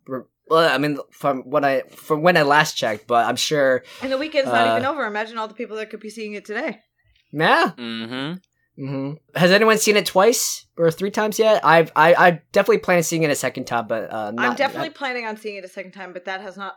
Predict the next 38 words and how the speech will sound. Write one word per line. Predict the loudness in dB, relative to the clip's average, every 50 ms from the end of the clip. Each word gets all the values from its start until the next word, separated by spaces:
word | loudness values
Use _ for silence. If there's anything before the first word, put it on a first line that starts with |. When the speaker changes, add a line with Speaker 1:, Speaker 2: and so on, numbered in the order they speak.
| _ _ _ -18
Speaker 2:
happened | -14 -14 -14 -14 -18 -20 -20
yet. | -20 -20 -20 -20 _ _ _ _ _ _ _ _
Speaker 3:
Yeah, | -12 -10 -10 -8 -10
same | -10 -8 -6 -4 -4 -4
here. | -6 -8 -10 -10 -4 0
I'm, | 0 0 0 0 -2 0
I'm | 0 2 2 2 0 -2 -2 -4 -6 -2
wondering | 2 2 2 4 4 2 2 2 2 0
if | 0 0 0 0 0 -2 0
they're | 2 2 2
gonna | 2 2 0 -2 -2
do | -4 -2 -2 -2 0 0 -2 -4
the | -4 -4 -6 -6 -6 -6
four | -8 -12 -16 -20 -20 -18 -8 -4 -2 0 2 2 0 0 -2
D | -4 -6 -8 -8 -6 -6 -6
experience. | -6 -8 -10 -8 -6 -4 -4 -2 -2 -4 -4 -6 -8 -10 -12 -12 -14 -14 -14 -14 -16 -18 -20 -20 -20 _ _ _ _ _ _ _ _ 4
Speaker 1:
Oh, | 4
the | 4 4
four | 4 4 2 4
D | 4 4 2
X? | 2 2 0 -2 -6 -6 -6 -8 -12 -14 -18 -12 -6
Speaker 3:
Yeah. | -2 0 2 2 4 4 2 2 0
th- | -2 0 4
Speaker 1:
Yeah, | 6 6 6 4
th-, | 2 -2 -2
they're | 0 0 2
still | 4 4 4 6
doing | 6 6 6 6 6
it | 4 4 4 2
until, | 0 0 0 2 4 6 6 6 6 6
at | 4
least | 2 2 0
until | -2 -2 0 0 0
the | 0
thirtieth | -2 -2 0 0 2 2 2 0 0 0 -4
of | -6 -6
this | -8 -8 -6 -4
month. | -2 -2 -2 -2 -4